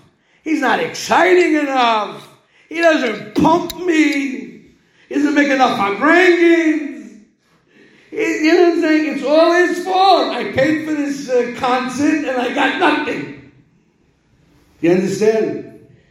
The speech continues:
And that became now the, the Rebbe's problem. Why didn't you learn? He didn't entertain me. But the Gemara says, "If I can,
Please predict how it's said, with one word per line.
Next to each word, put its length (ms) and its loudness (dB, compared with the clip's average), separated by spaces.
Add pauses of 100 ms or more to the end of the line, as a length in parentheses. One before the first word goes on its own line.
(260)
And 200 -4
that 300 2
became 400 -2
now 240 2
the, 420 -2
the 80 0
Rebbe's 480 -4
problem. 680 -4 (380)
Why 220 2
didn't 140 2
you 100 2
learn? 800 2 (920)
He 100 -14
didn't 300 0
entertain 360 0
me. 100 -8
But 120 -6
the 120 0
Gemara 260 4
says, 240 0
"If 60 -8
I 120 -6
can, 380 -8